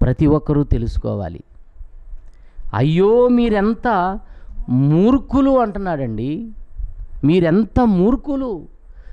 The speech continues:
రూపింపబడిన వస్తువు రూపించిన వానితో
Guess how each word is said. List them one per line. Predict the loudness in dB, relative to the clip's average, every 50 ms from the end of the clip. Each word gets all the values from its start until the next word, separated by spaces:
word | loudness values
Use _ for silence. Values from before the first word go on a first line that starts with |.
| -8 -8 -6 -8 -10 -10 -10 -12 -10 -6 -2
రూపింపబడిన | 2 2 4 4 4 4 4 2 2 0 0 0 0 0 0 0 0
వస్తువు | 2 2 0 0 -2 -2 -4 -2 0 2
రూపించిన | 2 2 2 2 2 2 2 2 2 2 2 2
వానితో | 2 2 2 2 2 2 0 0 0 0 0 0 0 0 -4 -6 -10